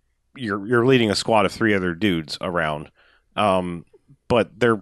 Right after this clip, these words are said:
pretty autonomous and just come into play when you want them to. I mean, the, the commands is, can be as simple as, like,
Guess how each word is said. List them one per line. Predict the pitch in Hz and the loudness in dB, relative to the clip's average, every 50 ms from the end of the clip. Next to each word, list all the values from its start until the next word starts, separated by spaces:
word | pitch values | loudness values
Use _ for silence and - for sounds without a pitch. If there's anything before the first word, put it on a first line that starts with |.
| - _ - | -6 _ -16
pretty | - - - 123 117 117 117 110 | -10 -4 -2 0 0 2 2 0
autonomous | 98 87 - - 87 87 104 117 131 131 - - - - - - _ - | 0 -2 -2 -2 -4 -2 -2 -2 -2 -2 -4 -6 -8 -12 -14 -16 _ -6
and | - 104 104 101 101 98 92 95 92 90 - - _ _ _ _ _ _ _ _ _ _ _ _ _ _ - | -4 -2 -2 0 -2 -2 -4 -6 -8 -10 -14 -18 _ _ _ _ _ _ _ _ _ _ _ _ _ _ -12
just | - - - 120 104 - | -6 -4 -2 -2 -2 -2
come | - - 127 113 | -2 -2 -2 -2
into | 107 95 | -2 -4
play | - - 98 95 98 101 | -4 -2 -2 -2 0 -2
when | 98 98 | -2 -4
you | 90 87 | -6 -6
want | 85 82 92 95 90 | -4 -4 -4 -4 -4
them | - 117 110 | -4 -6 -2
to. | - 135 131 131 123 | 0 2 2 2 2
I | 92 | 0
mean, | 101 104 101 95 87 | -2 -2 -4 -4 -4
the, | 80 98 | -6 -8
the | 98 82 110 110 | -8 -8 -8 -8
commands | - 120 127 123 113 110 | -4 -2 -2 -2 -2 -2
is, | 107 95 101 113 - | -2 -2 -4 -4 -4
can | - 110 | -4 -4
be | 98 104 | -2 -2
as | 98 - | 0 0
simple | - 113 92 104 104 | 0 -2 0 -2 -2
as, | 92 | 0
like, | 98 101 95 - | -2 -2 -4 -6